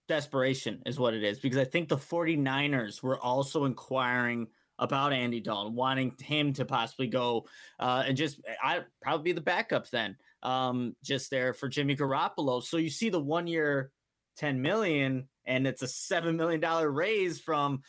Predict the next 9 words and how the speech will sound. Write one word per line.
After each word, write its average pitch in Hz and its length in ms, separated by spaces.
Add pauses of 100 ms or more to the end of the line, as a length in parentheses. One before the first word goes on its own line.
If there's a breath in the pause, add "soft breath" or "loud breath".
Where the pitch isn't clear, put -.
(120 loud breath)
and 180 140
look, 214 240
did 165 160
his 214 360
play, 190 560 (320)
Will, 185 320
from 156 240
last 175 380
season 190 440